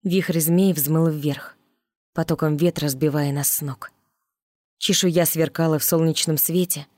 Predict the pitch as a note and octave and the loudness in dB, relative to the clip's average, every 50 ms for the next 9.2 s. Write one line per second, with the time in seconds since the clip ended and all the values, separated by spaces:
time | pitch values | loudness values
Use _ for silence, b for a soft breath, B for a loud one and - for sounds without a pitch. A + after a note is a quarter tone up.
0 | _ _ _ _ _ _ _ _ _ _ _ _ - E3+ E3 - - F3+ G3+ F#3+ | _ _ _ _ _ _ _ _ _ _ _ _ -4 -4 -4 0 2 2 2 2
1 | D#3+ C#3 C3+ C3+ - _ _ _ _ _ - F#3 F3 D#3 E3+ D#3 D#3+ D#3+ D#3 D3+ | 2 -2 -4 -8 -12 _ _ _ _ _ -4 -2 0 2 2 4 4 4 4 4
2 | D3 D3 C#3+ D3+ F3 F3+ E3 C#3+ - C#3 - - - _ _ _ _ _ _ _ | 2 2 2 2 2 2 2 0 -2 -8 -10 -12 -18 _ _ _ _ _ _ _
3 | _ _ _ _ - F3 E3+ D#3 E3 D#3+ D#3 D#3 D3 C#3+ C#3 D#3 D3+ - E3 D3+ | _ _ _ _ 0 0 2 2 2 4 4 4 2 2 2 0 0 0 -2 -4
4 | - - - D#3+ D3+ C#3+ - - - D#3+ C#3+ - _ _ _ _ _ _ _ _ | -4 -4 -2 -2 -2 0 -2 -4 -4 -6 -10 -12 _ _ _ _ _ _ _ _
5 | _ _ _ _ _ - D4 D4 D#4 D#4+ C#4+ - - - A#3 G3 F3+ E3+ - _ | _ _ _ _ _ -2 0 0 2 2 0 0 0 2 2 0 0 -2 -6 _
6 | _ _ _ _ _ _ _ _ _ _ _ _ - E3 E3 D#3+ D3+ E3+ D#3 - | _ _ _ _ _ _ _ _ _ _ _ _ -4 -2 0 2 2 0 0 2
7 | D#3 D#3 D#3 D#3 D3+ C#3 E3 F3 F3 D#3 D#3 C#3+ - D3+ C#3 D3+ D3+ D#3 D#3 - | 2 2 4 2 2 2 2 2 2 2 2 0 0 2 2 2 2 0 0 0
8 | - D3 D3+ C#3+ - - D#3+ D3+ - - D3+ - - - E3+ D3 B2+ C3 C3 - | 0 0 0 0 0 0 0 0 0 -2 -6 -8 -4 -2 -2 -2 0 -2 -4 -6
9 | - - C#3 | -6 -8 -12